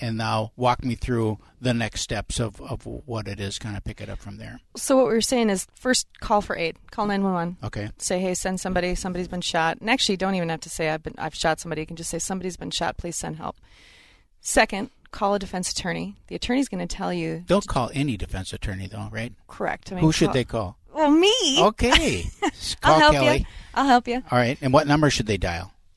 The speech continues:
Speaker 2: Uh, my office number, which
Speaker 1: Which
Speaker 2: rings everywhere,
Speaker 1: which
Speaker 2: to my
Speaker 1: is
Speaker 2: cell,
Speaker 1: which
Speaker 2: to
Speaker 1: is,
Speaker 2: my
Speaker 1: which is?
Speaker 2: six one two, five eight four,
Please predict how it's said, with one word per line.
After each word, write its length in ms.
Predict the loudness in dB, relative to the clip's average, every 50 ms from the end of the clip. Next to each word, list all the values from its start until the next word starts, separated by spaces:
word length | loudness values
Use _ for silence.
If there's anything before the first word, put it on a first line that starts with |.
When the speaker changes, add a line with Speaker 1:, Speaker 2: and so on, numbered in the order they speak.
| _ -20 -20 -6 2
Speaker 2:
Uh, 300 | 4 6 6 6 6 6
my 160 | 8 8 8
office 320 | 6 6 4 2 0 0 0
number, 220 | 2 2 4 4
which 160 | 4 4 6
Speaker 1:
Which 100 | 6 6
Speaker 2:
rings 240 | 6 6 6 6 6
everywhere, 640 | 6 4 4 4 2 4 4 4 4 4 2 0 -4 -4 0
Speaker 1:
which 80 | 2
Speaker 2:
to 40 | 2
my 140 | 4 2 2
Speaker 1:
is 100 | 0 0
Speaker 2:
cell, 480 | 2 4 4 4 6 4 4 2 2
Speaker 1:
which 200 | 2 2 0 2
Speaker 2:
to 100 | 2 2
Speaker 1:
is, 260 | 2 2 2 0 -2 -6
Speaker 2:
my 40 | -4
Speaker 1:
which 240 | -4 -4 -2 0 2
is? 240 | 2 2 0 0
Speaker 2:
six 340 | 0 2 2 2 2 2 0 0
one 260 | 2 4 4 4 4
two, 400 | 2 2 0 0 0 0 -2 -4 -8 _ _ _ _ _ _ _ _ _
five 360 | -8 -2 0 2 2 2 2
eight 160 | 0 -2 -4 -4
four, 460 | -6 -4 -2 -2 -2 -4 -6 -10